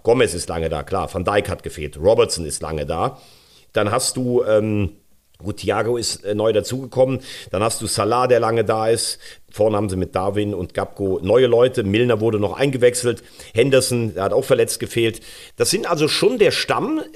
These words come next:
äh, ist auch schon relativ lange dabei. Und Jürgen Klopp, Fußball ist ja sehr emotional. Der ist ja sehr auf, äh, auf Pressing, der ist sehr auf Laufen, obwohl er natürlich,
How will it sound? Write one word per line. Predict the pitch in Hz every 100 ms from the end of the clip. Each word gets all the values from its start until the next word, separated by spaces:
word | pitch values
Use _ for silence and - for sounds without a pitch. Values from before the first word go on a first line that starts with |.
| - 139
äh, | 196
ist |
auch | 220 196
schon | 190
relativ | 180 196 208 190
lange | 127 123 107
dabei. | 76 76 76
Und | 90
Jürgen | 110 165
Klopp, | 131 127 -
Fußball | 160 - 123 -
ist | - 170 107
ja | 71 - -
sehr | - - 160
emotional. | 123 127 123 123 107 87 76
Der | 95
ist | 127
ja | 120 107 - - - -
sehr | - 135 113
auf, | 113 107 -
äh, |
auf | 101 107 78 104
Pressing, | - 123 135 117 78 69
der | 95
ist | 104 -
sehr | 117
auf | 110
Laufen, | 117 123 143 110 80
obwohl | - 107
er | 101
natürlich, | 98 110 117 104